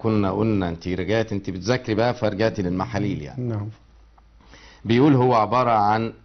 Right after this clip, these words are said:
Speaker 1: آه، قانون الغمر أو قانون
Speaker 2: اللي هو
Speaker 1: الطفو
Speaker 2: قاعدة
Speaker 1: لأرشميدس.
Speaker 2: أرشميدس
Speaker 1: قاعدة
Speaker 2: وقانون الطفو.
Speaker 1: أرشميدس.
Speaker 2: آه.
Speaker 1: بالظبط كده.
Speaker 2: قاعدة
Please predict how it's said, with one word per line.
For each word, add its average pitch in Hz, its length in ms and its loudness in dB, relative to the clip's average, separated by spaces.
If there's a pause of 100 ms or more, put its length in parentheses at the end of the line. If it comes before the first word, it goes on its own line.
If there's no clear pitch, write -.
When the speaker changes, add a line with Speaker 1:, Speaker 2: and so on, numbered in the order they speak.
(200)
Speaker 1:
آه، 101 180 2
قانون 107 680 0 (340)
الغمر 101 800 -2 (320)
أو 87 220 -8
قانون 95 260 -6
Speaker 2:
اللي 113 160 0
هو 127 60 2
Speaker 1:
الطفو 127 160 0
Speaker 2:
قاعدة 147 260 2
Speaker 1:
لأرشميدس. 135 300 0
Speaker 2:
أرشميدس 131 360 2
Speaker 1:
قاعدة 113 200 4
Speaker 2:
وقانون 127 360 2
الطفو. 117 200 0
Speaker 1:
أرشميدس. - 460 -8
Speaker 2:
آه. 123 120 -2
Speaker 1:
بالظبط 95 340 -2
كده. - 80 -10
Speaker 2:
قاعدة 135 260 0